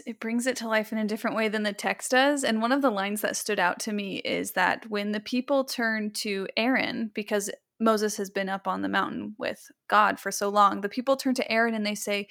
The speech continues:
"Aaron, can you please make us gods which shall go before us? For as far, as far as Moses goes,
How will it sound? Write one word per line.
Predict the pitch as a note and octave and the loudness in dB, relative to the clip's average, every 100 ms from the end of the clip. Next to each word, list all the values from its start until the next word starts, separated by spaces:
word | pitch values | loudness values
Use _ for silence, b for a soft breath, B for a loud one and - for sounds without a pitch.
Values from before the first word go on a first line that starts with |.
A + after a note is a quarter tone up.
| B B | B B
"Aaron, | A3+ A#3+ B3 | -2 0 2
can | B3 | 2
you | B3+ | 0
please | C4 D4 C#4 | 0 -2 0
make | G#3+ G#3 A3 | 0 0 -2
us | G#3 | -2
gods | - F#3+ F#3+ G#3+ G#3+ - | -2 -2 2 0 -2 -6
which | G3 | -6
shall | - G3 | -4 -2
go | G#3 G#3 | 2 2
before | A3+ - G3 - | 2 0 0 0
us? | G2 G3+ - - | 0 -4 -10 -6
For | G#3+ G3+ G3+ G#3 - | -2 2 2 0 0
as | G#3+ G3+ | 0 0
far, | - A3 B3 B3+ - _ _ _ - - | 2 4 6 4 0 _ _ _ -10 -2
as | A3+ | 0
far | - F#4 | 6 6
as | C#4+ | 6
Moses | A#3 A#3+ C#4+ E4 - | 6 4 4 0 2
goes, | E4+ E4+ E4+ | 4 4 2